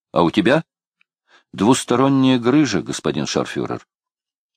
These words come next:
Ниман продолжал опрос. Затем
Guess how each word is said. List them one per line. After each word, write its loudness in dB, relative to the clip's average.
Ниман 2
продолжал 0
опрос. -2
Затем 2